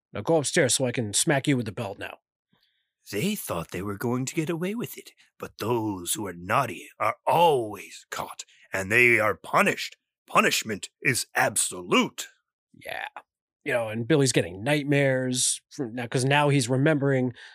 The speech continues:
Speaker 1: you know, the traumatic experience. So he's, like, screaming. He runs out of his room, and then she ties him to the bed while he's, like, flipping out. There's, like, a gift-giving party on, 'cause I believe it's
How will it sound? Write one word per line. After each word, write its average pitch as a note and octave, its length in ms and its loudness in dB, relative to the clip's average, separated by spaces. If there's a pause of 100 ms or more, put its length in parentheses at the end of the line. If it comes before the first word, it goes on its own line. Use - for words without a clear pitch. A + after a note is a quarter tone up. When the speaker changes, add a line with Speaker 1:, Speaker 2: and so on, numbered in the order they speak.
(120)
Speaker 1:
you B2 80 -4
know, A2 100 0
the G#2+ 80 -6
traumatic A#2+ 460 -2
experience. C#3 840 2
So - 100 -4
he's, F#2 140 -8
like, - 160 -8
screaming. D3 640 2
He F#2+ 80 -8
runs C#3 300 -4
out A#2+ 140 -4
of G2+ 80 -10
his G#2 180 -8
room, D3+ 320 2 (280)
and C3 120 0
then C#3 240 0 (320)
she G#2+ 180 -4
ties A#3 480 2
him G2 320 -2
to - 100 2
the F2+ 120 -4
bed G2 360 -2
while G2 220 -2
he's, A#2+ 380 -2
like, F#2+ 240 -6
flipping - 640 -8
out. F#2+ 320 -8 (480)
There's, D3+ 220 4
like, D3+ 120 2
a B2 60 -2
gift-giving C3+ 640 2
party C3 420 2
on, A2+ 180 0
'cause A2+ 200 -4
I A2 100 -4
believe A2 320 -10
it's - 300 -2